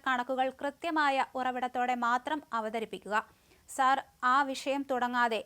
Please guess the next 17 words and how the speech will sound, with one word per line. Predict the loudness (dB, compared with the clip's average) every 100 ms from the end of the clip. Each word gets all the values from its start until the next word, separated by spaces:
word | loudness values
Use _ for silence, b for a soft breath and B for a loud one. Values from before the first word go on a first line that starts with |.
| -6
മെഗാ | -8 -2 2 2 2
എന്ന | -4
വാക്ക് | 0 0 0 -2 -4
ഉപയോഗിക്കരുത്. | -4 -2 -2 -2 -4 -2 -2 b b b _
പെട്ടെന്നുള്ള | -4 0 0 0 0 0
ചലനങ്ങളോ | 2 2 2 2 4 4 2
ഉച്ചത്തിലുള്ള | -6 -6 -2 0 2 0
ശബ്ദങ്ങളോ | 0 -2 -2 -2 0 0 -2 -2
പാടില്ല. | -2 -2 2 2 b b b -4
അമിത | -4 0 2 2 0
ഊർജ്ജസ്വലവും | -6 -4 -2 -4 -2 0 2 0 -2 -10
അസ്ഥിരവുമായ | -12 -6 -2 0 2 0
പെരുമാറ്റം | 0 -2 0 0 0 -2 -10 -12
നിരോധിച്ചിരിക്കുന്നു. | -6 -4 -4 -6 -8 -6 -6 -6 b b b
സാറിന്റെ | 0 4 4 4 0
സാന്നിധ്യത്തിൽ | 0 2 2 2 -2 -4 -6 -6 -8
നിങ്ങളുടെ | -2 0 0